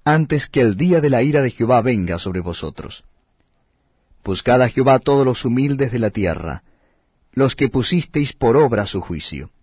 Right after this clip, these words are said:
Buscad justicia, buscad mansedumbre, quizás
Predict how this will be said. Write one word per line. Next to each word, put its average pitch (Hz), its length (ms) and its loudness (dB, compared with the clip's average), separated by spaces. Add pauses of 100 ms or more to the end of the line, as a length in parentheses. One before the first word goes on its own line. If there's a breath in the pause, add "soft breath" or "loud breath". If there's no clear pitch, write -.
(680)
Buscad 120 420 0
justicia, 107 680 -6
buscad 107 460 -4
mansedumbre, 101 840 -2 (480)
quizás 175 500 -2